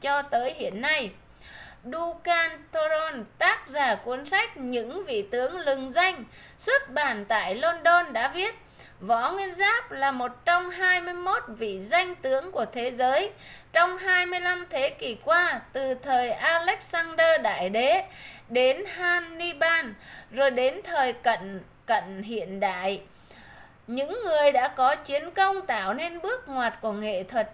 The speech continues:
chiến tranh. Tân Bách Khoa Toàn Thư của nước Anh, trong chuyên mục giới thiệu các danh tướng thế giới từ cổ đại cho đến ngày nay, đã giới thiệu hai danh tướng Việt Nam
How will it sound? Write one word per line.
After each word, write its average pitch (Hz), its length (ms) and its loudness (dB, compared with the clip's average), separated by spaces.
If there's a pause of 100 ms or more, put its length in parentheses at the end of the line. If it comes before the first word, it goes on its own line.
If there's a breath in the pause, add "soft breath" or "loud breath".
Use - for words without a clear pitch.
chiến 254 260 -8
tranh. 349 320 -2 (640 loud breath)
Tân 370 360 2
Bách 480 260 -4
Khoa 359 300 2
Toàn 262 240 -2
Thư 349 360 -2
của 226 100 0
nước 285 240 -6
Anh, 330 360 -4 (340 loud breath)
trong 370 300 0
chuyên 381 260 -2
mục 269 280 -4
giới 262 280 2
thiệu 226 360 -2
các 330 200 -2 (100)
danh 349 320 -4
tướng 254 280 -4
thế 262 260 -2
giới 254 420 0
từ 269 340 -4
cổ 220 260 0
đại 185 340 -2
cho 285 160 -4
đến 254 300 -4
ngày 247 240 -2
nay, 311 340 -2
đã 214 200 -4
giới 302 260 -2
thiệu 208 360 0
hai 339 440 0
danh 330 280 -4
tướng 254 260 -4
Việt 277 220 -8
Nam 302 340 -2